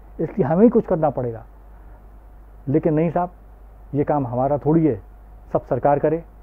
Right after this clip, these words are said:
हम कुछ नहीं करेंगे, इससे काम चलने वाला नहीं है। अब अगर आपको देश से प्रेम है, तो देश के लिए खड़ा होना पड़ेगा, देश के लिए लड़ना पड़ेगा,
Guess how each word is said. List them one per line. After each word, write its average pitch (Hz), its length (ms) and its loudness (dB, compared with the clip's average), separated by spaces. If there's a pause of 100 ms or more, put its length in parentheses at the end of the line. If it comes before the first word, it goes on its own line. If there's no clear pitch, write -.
(140)
हम 131 140 -4
कुछ 131 220 -6
नहीं 156 100 0
करेंगे, 156 340 0
इससे 156 140 -6
काम 156 200 -8
चलने 151 240 -8
वाला 156 240 -4
नहीं 165 200 -8
है। 135 60 -8
अब 113 100 -12 (580)
अगर 139 220 -6 (100)
आपको 156 380 -6
देश 135 200 -2
से - 140 -8
प्रेम 123 280 -4
है, 180 440 -8 (300)
तो 123 80 -8
देश 139 240 -4
के - 120 -12
लिए 123 120 -6
खड़ा 120 240 -10
होना 117 260 -10
पड़ेगा, 170 380 -10 (220)
देश 135 180 -6
के - 140 -12
लिए 131 100 -4
लड़ना 123 300 -8
पड़ेगा, 165 420 -8